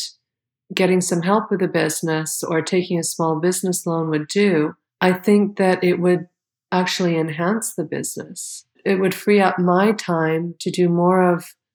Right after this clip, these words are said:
what I enjoy doing and which is actually what makes a business successful.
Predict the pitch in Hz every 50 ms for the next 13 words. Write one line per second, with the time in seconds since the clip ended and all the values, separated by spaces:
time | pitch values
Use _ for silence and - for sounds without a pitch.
0 | _ - 170 170 180 170 160 156 160 160 156 156 151 - 196 226 247 254 202 -
1 | 180 175 175 170 170 165 165 160 165 165 - - - - 170 156 - - - _
2 | _ _ - 180 180 - - - - 180 170 160 160 165 - 175 175 165 170 -
3 | - 160 156 165 170 - - 170 160 151 - - 180 170 - - - - 190 202
4 | 214 - - - - - 147 139 135 - 175 -